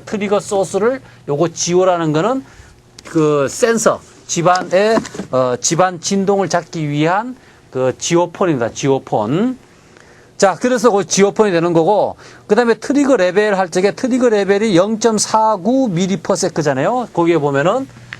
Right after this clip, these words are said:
자, 영점사구 밀리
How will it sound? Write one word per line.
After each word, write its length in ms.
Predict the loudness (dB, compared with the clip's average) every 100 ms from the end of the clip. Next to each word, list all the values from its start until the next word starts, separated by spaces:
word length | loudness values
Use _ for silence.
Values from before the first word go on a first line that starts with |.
| -20 -14
자, 280 | -4 -2 0
영점사구 1700 | 0 0 -2 -2 -2 -2 -4 0 2 2 2 0 -4 -2 0 0 -2 -12 -20 -20 -10
밀리 600 | -4 -2 0 0 -2